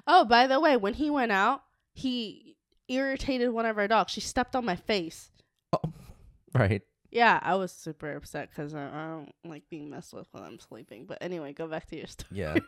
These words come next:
Speaker 2: So,
Speaker 1: <laughs>
Speaker 2: so you remember I was asking our friend, like, we had someone that he knew who went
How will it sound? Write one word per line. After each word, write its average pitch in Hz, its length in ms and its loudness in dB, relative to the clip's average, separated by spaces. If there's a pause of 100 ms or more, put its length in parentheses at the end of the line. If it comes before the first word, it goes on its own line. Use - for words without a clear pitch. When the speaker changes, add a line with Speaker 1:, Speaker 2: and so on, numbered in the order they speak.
Speaker 2:
So, - 200 10 (440)
Speaker 1:
<laughs> - 440 -4
Speaker 2:
so - 100 -6
you 139 80 2
remember 143 320 2
I 120 80 2
was 113 220 4
asking 117 420 2
our 101 140 4
friend, 95 400 -4
like, 90 320 -4 (800)
we 107 120 0
had 95 420 2 (460)
someone 113 320 0
that 95 140 -2
he 165 260 2
knew 87 480 0
who 98 100 -4
went 85 200 -4